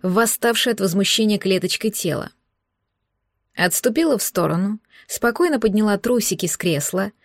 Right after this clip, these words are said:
наклонилась, плавно и не спеша надела их. Затем взяла бюстье, пропустила в бретели руки, но застежка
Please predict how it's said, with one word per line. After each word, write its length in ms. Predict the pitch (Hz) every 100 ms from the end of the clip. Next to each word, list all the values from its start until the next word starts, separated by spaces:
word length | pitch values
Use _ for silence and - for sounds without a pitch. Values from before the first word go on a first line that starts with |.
| - _
наклонилась, 880 | 208 226 254 214 160 165 208 - - _ _ -
плавно 340 | 202 294 339
и 60 | 294
не 120 | 226
спеша 340 | - 233 262
надела 400 | 247 233 180 135
их. 300 | 127 - - _ - -
Затем 320 | 202 226 330
взяла 240 | 262 254 226
бюстье, 440 | 202 - 165 175
пропустила 540 | - 226 226 - 202
в 40 | 165
бретели 440 | 196 185 180 160
руки, 460 | 160 147 - 247 247 - - _
но 180 | 196 214
застежка 680 | 208 208 - 294 - -